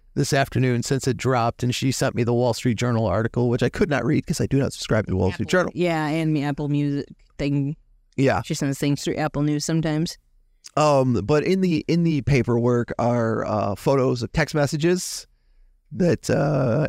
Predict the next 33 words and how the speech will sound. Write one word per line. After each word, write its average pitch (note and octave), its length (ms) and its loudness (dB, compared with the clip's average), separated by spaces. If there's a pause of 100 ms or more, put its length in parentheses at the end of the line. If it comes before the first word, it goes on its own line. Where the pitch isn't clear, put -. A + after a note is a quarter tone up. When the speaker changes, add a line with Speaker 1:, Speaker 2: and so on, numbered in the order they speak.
Speaker 1:
an A#2 240 0
eighty-something-year-old C3 1080 2
Vince D3+ 240 0
McMahon D3+ 340 0
had D3+ 140 -2
sent C3+ 220 -2
to B2+ 120 -2
her, D#3+ 120 2
proving C3+ 600 2
that A#2+ 380 2
a A#2+ 240 0
horny C#3 540 2
man D3+ 400 0
is B2 200 -2
a C3 60 0
horny B2+ 320 -2
man B2 280 0
his E3+ 180 -2
whole A2+ 280 -4
life. C#3+ 280 -2 (320)
Speaker 2:
Yep. F3+ 280 -2 (380)
Speaker 1:
Um, A2+ 560 0 (540)
and B2+ 400 2
it B2 120 0
also C#3 400 2
implicates B2+ 720 0
that, A#2 480 0 (100)
uh, A#2 200 0
she - 760 -6
may B2+ 640 2
have B2 500 0
been A#2+ 200 2
part B2 380 0